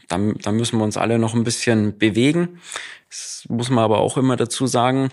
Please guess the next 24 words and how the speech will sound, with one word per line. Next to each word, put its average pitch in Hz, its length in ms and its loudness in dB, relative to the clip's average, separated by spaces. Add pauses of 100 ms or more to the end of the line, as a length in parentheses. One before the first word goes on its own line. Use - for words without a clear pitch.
(380)
es - 160 -12
hat, 113 120 0
ist 120 140 -4
immer 131 160 2
so 113 100 2
ein 113 80 2
zweischneidiges 120 800 0
Schwert. 123 420 0 (540)
Ähm, 110 600 0 (300)
wenn 110 140 -2
ich 120 100 -2
natürlich 127 480 2
da 120 140 0
Sachen 127 340 -2
veröffentliche, 139 800 0
dann 123 200 -4
haben 127 140 0
auch 120 140 0
viele 127 300 0
Angst 131 280 -2
um 120 80 0
ihre 117 160 0
Fahrzeuge. 90 720 -2 (580)
Ähm, 98 600 0